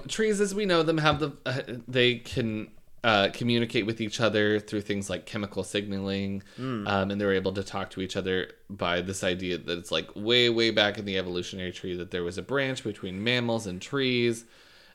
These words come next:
Speaker 1: uh, and there was a common ancestor that shot off, and so
Speaker 2: That was a very long time ago.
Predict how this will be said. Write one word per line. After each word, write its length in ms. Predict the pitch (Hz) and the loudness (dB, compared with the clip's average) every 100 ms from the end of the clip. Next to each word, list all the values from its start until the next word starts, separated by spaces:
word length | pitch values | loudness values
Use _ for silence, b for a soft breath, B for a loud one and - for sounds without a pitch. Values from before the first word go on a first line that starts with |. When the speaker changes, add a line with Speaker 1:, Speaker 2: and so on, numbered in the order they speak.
| - | -6
Speaker 1:
uh, 360 | 107 98 92 - - | -2 0 -2 -6 -4
and 600 | 110 104 95 95 95 98 - _ 73 - _ _ _ _ _ - | 0 2 2 0 -2 -4 -8 _ -20 -20 _ _ _ _ _ -10
there 380 | 110 107 95 92 | 0 2 2 0
was 160 | 95 | -2
a 60 | 98 | -6
common 420 | - 123 101 90 | -4 -4 -2 -4
ancestor 560 | 87 95 90 - - 85 | -6 -8 -10 -10 -10 -8
that 240 | 82 - - | -8 -8 -10
shot 300 | - 98 85 | -6 -4 -4
off, 520 | 82 95 - - _ _ _ _ _ _ _ _ - | -8 -12 -18 -20 _ _ _ _ _ _ _ _ -10
and 180 | 95 - | -10 -6
so 400 | 101 92 90 85 | -2 0 0 6
Speaker 2:
That 100 | 170 | 8
was 120 | 185 | 8
a 100 | 139 | 4
very 480 | 95 123 127 127 120 | 6 10 10 10 8
long 280 | 110 107 101 | 4 2 0
time 200 | 104 95 | 0 -2
ago. 300 | 85 73 | -6 -8